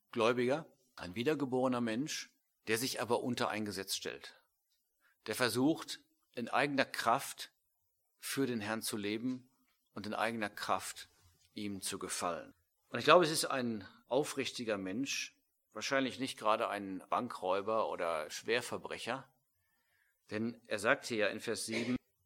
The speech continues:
"Von der Begierde hätte ich gar nichts gewusst, wenn das Gesetz nicht gesagt hätte, du sollst nicht begehren." Also er war nicht jemand, der grobe Sünden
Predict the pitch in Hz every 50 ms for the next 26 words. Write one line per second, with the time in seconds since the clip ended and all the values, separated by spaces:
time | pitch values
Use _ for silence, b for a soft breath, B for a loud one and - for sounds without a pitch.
0 | _ _ - - - - 123 120 120 113 101 117 113 98 104 113 131 143 131 131
1 | 120 110 110 - 120 110 - - 117 113 117 110 - - - 127 110 120 151 139
2 | - - - - 98 95 95 90 - - 113 104 110 120 117 - 110 101 90 -
3 | - 98 98 98 101 - - 107 101 107 107 98 95 101 104 101 101 - 101 90
4 | - - 104 90 104 107 107 110 107 90 85 73 - b b b b b b b
5 | b b b b b b b b b _ _ - 107 110 110 107 117 135 147 151
6 | 139 - - 135 135 131 131 117 104 110 107 104 101 101 - - - _ _ _
7 | _ _ _ _ - - - 113 123 113 120 110 95 113 127 147 143 117 101 110
8 | 95 80